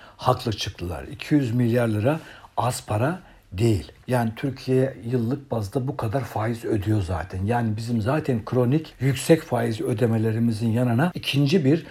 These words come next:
gider kalemi, ikinci bir gedik açılmış oldu. Şimdi,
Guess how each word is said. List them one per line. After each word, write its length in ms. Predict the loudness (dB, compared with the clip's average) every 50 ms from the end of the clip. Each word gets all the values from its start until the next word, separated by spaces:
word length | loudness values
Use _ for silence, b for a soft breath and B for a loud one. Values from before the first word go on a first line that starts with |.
| B B B B -2
gider 360 | 2 6 6 6 6 4 0
kalemi, 340 | 0 0 2 2 2 2 0
ikinci 400 | -2 -2 -2 -2 -2 0 0 2
bir 80 | 2
gedik 640 | 2 2 2 2 2 2 2 0 0 -2 -8 -18 b b b b -10
açılmış 520 | -8 -6 -4 -4 -4 -4 -6 -6 -8 -8
oldu. 320 | -8 -10 -10 -12 -12 -14 -16 -20 -14 -8
Şimdi, 500 | -4 -2 2 2 4 6 6 6 4